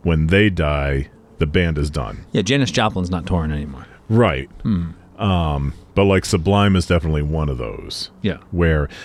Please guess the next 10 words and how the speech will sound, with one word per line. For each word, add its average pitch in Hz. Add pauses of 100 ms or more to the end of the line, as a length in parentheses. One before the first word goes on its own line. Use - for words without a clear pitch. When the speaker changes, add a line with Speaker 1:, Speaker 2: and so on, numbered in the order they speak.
Speaker 1:
now 107
I 104
know 110
that 104
they 101
came 90
back, 85 (760)
um, 73 (1080)
the, 80
um, 69